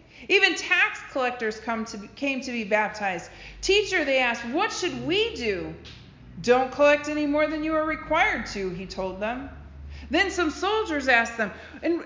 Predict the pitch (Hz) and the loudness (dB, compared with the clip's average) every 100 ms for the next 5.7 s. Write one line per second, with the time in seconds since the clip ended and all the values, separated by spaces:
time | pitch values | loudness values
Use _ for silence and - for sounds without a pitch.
0 | - 320 415 480 370 269 285 427 480 453 | 2 4 4 2 -2 0 2 4 2 0
1 | 277 202 165 165 - - - _ - - | -2 -2 -4 -8 -16 -20 -20 _ -20 -12
2 | 240 254 247 247 262 247 214 254 320 349 | -2 2 2 6 6 6 4 2 4 2
3 | 285 302 - 294 311 262 262 254 285 277 | 0 -2 -2 0 2 2 4 4 4 2
4 | 240 285 320 311 - 330 330 - 320 277 | 4 4 4 0 0 0 0 0 -2 -2
5 | 262 - 269 302 294 214 180 | -8 -2 2 2 2 -4 -6